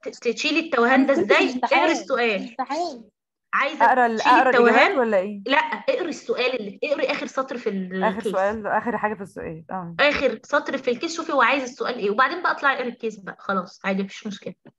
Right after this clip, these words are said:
Speaker 1: تمام؟
Speaker 2: ماشي،
Speaker 1: طيب،
Speaker 2: حلو.
Speaker 1: برضو سؤال دايجنوزس. آه، واحد جالي العيادة، آه، بسيفير بين، تمام، على الأبر، على اللور سكس.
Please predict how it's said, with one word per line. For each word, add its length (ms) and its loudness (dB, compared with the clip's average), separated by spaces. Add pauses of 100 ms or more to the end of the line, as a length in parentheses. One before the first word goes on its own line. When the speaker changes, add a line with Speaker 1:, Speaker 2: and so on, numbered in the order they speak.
(580)
Speaker 1:
تمام؟ 280 -2 (840)
Speaker 2:
ماشي، 180 -20
Speaker 1:
طيب، 180 0
Speaker 2:
حلو. 140 -10 (240)
Speaker 1:
برضو 300 2
سؤال 320 0
دايجنوزس. 760 -2 (360)
آه، 220 6
واحد 340 2
جالي 200 2
العيادة، 800 0
آه، 360 -4 (260)
بسيفير 720 -4
بين، 500 -2 (380)
تمام، 300 -2
على 120 2
الأبر، 340 -8
على 220 -4
اللور 280 0
سكس. 440 -16